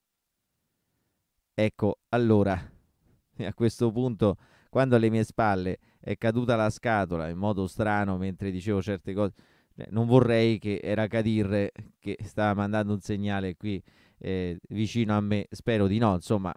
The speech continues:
se non mi sentite più sapete che l'uomo invisibile, eh, sta qui insieme a me, spero proprio di no. Insomma, invisibilità... Eh,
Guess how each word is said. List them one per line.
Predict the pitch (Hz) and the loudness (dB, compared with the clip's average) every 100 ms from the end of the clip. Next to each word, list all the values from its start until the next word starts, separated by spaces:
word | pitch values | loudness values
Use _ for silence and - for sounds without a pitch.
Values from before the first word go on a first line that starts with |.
| _ | _
se | - 123 | -6 -2
non | 117 | 0
mi | 120 | 0
sentite | 120 117 104 120 131 | 0 0 -2 0 0
più | 104 185 101 - | 2 -2 -2 -6
sapete | - 98 95 101 104 - - - - 143 - | -4 -2 0 0 0 -4 -10 -20 -20 -20 -8
che | - 113 - | -2 -2 4
l'uomo | 120 123 120 | 6 6 6
invisibile, | 113 110 104 110 101 101 104 92 - _ | 4 2 2 0 0 0 0 -2 -8 _
eh, | - 101 98 92 90 87 - - 90 | -4 -2 0 -2 -2 -6 -10 -10 -8
sta | 95 - 113 | -4 0 0
qui | 117 107 101 - - | 0 -2 -2 -10 -10
insieme | 110 104 117 110 | -10 -2 2 2
a | |
me, | 101 92 90 | 0 -4 -8
spero | - 117 107 98 | -4 0 2 4
proprio | 104 98 | 2 2
di | 92 | -2
no. | 87 - - _ - | -6 -12 -20 _ -18
Insomma, | 85 143 110 101 90 - - _ | 0 2 2 0 -6 -16 -20 _
invisibilità... | - 113 120 113 123 120 127 113 101 - | -8 -2 0 0 0 2 2 2 0 -4
Eh, | - 92 87 87 87 | -8 -6 -6 -8 -12